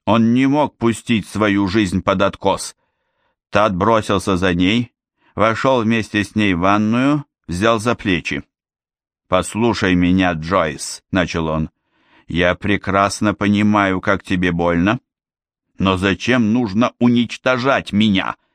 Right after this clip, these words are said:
Она попыталась высвободиться, повернулась и ударила его в лицо кулаком. Он, не ожидав удара, снова схватил её за плечи и встряхнул изо всех сил.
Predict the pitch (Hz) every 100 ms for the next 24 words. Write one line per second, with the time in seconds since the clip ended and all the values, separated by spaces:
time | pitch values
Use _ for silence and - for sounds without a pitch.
0 | _ _ _ _ _ - 92 135 151 147
1 | 143 151 147 127 - 113 - 98 92 90
2 | 92 - 95 - 101 104 95 123 143 139
3 | - - 110 104 92 127 123 117 113 98
4 | 101 107 98 95 - 104 - 107 98 -
5 | 71 62 _ _ _ _ _ _ _ _
6 | - 120 123 143 - 120 110 101 107 95
7 | 90 - 87 82 98 123 - _ _ _
8 | _ - - 131 135 120 123 120 - 113
9 | 110 117 110 113 107 104 - 107 123 127
10 | 117 - - 110 113 104 113 117 113 110
11 | - 113 - - 107 95